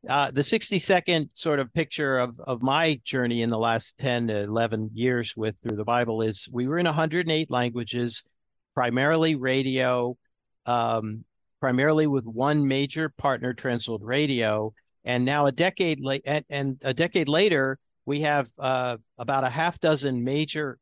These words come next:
partners, partners like Far East Broadcasting Company, some lesser known ones like Endure International does all of our satellite T V. Uh, we're partnering in a significant way with YouVersion, the world's largest Bible app.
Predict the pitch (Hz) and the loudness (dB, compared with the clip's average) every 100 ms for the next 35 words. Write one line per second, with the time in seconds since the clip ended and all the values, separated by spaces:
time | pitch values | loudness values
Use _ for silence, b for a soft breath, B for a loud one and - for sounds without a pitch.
0 | _ 135 120 117 123 - - 143 135 131 | _ 0 0 0 -2 -4 -4 -2 0 -2
1 | - 120 - 117 117 - 131 127 139 - | 0 -2 2 0 0 -2 0 0 -2 -4
2 | 123 113 123 - 120 120 117 B B B | -6 -2 -2 -2 -2 0 -2 B B B
3 | - 147 135 139 - 165 156 143 127 131 | 0 2 2 2 2 0 0 0 0 -2
4 | 131 127 127 127 113 127 131 127 123 120 | 0 -2 -2 -4 -2 -2 0 0 0 0
5 | 120 - 113 107 123 117 127 120 117 117 | -2 -2 -4 0 0 2 2 2 2 -2
6 | - 123 117 117 107 - 127 110 117 113 | 0 0 2 -2 -4 -4 -4 0 0 0
7 | 110 B B - 113 117 120 120 175 160 | -4 B B -4 0 0 0 -2 0 0
8 | 143 131 120 131 123 117 - 139 123 143 | 2 2 0 0 -2 -2 -2 -2 0 -2
9 | 143 123 123 123 107 104 127 139 123 117 | 0 0 0 0 -4 -4 -2 0 0 -2
10 | 151 156 123 120 123 110 120 120 117 110 | -2 -2 -2 0 -2 0 -2 -2 -2 -6
11 | - 120 127 120 113 113 - | 0 0 2 -2 -2 -2 -2